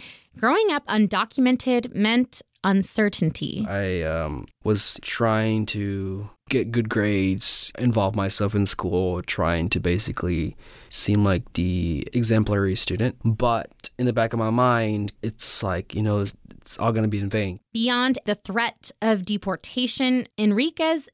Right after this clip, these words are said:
Speaker 1: didn't have a driver's license, a social security number,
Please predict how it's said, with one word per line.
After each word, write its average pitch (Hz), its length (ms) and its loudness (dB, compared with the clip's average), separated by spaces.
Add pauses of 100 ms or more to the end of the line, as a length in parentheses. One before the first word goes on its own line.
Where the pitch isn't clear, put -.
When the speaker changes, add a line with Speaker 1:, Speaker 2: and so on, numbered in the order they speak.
(140)
Speaker 1:
didn't 214 340 4
have 170 180 -4
a 170 40 -2
driver's 240 440 0
license, 233 520 0
a 170 340 -4 (180)
social 247 340 0
security 262 500 0
number, 262 380 2